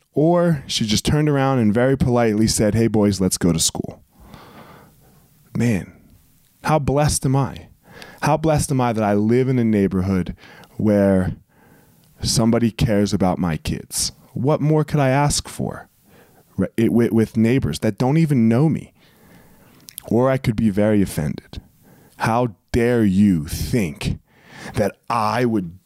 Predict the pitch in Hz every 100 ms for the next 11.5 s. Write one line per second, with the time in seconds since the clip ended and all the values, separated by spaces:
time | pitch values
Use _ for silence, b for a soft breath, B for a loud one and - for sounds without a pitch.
0 | - 139 135 - - 92 - - 69 71
1 | - - - b b b b b - 107
2 | 107 98 - - - 98 73 - - -
3 | - - - _ _ _ _ b b b
4 | b b b b b b b b - -
5 | 110 110 104 - 85 67 - - - B
6 | B B B _ _ - 107 - 123 131
7 | - 123 104 98 95 101 101 98 92 101
8 | 98 92 85 90 80 b b b b b
9 | b b b b b 104 117 120 107 110
10 | 113 - 151 139 147 - - 143 147 139
11 | 143 139 147 139